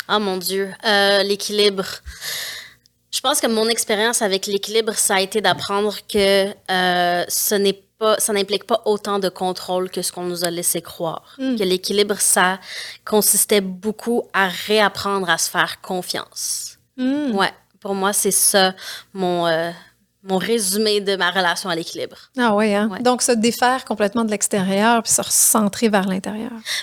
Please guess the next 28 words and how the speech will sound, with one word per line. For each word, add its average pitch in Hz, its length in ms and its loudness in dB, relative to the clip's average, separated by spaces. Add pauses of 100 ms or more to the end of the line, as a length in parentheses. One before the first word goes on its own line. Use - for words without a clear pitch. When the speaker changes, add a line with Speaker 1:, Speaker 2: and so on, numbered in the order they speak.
Speaker 1:
Ben, 220 180 2 (140)
euh, 214 60 -2 (180)
commencer 247 420 4
par 196 200 2
ça. - 160 -6 (120)
Commencer 208 380 0
par 202 140 0
se 220 80 -2
défaire 202 360 0
de 208 60 0
l'extérieur 196 600 2
pour 190 180 -4
comprendre 196 420 -2
qu'est-ce 185 200 -2
qui - 80 -4
se - 60 -2
passe 196 220 2
à 185 60 -4
l'intérieur 185 560 -2
pour 175 140 -6
ensuite 196 540 -4 (440)
découvrir 185 500 2
il 180 140 4
est 170 40 4
où 170 100 0
cet 170 220 0
équilibre-là. 170 600 -4 (120)
Speaker 2:
Mhm. 240 600 2